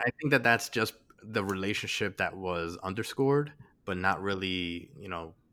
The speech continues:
like, explained or developed and whatnot, which, again, I thought that that was, you know, a fault of theirs.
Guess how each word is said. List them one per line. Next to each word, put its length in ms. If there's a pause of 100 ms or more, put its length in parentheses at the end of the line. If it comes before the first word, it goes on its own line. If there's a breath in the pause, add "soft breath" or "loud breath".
(920)
like, 260
explained 600
or 100
developed 420
and 120
whatnot, 340
which, 140
again, 260
I 100
thought 220
that 100
that 120
was, 380 (540)
you 80
know, 280
a 80
fault 260
of 80
theirs. 280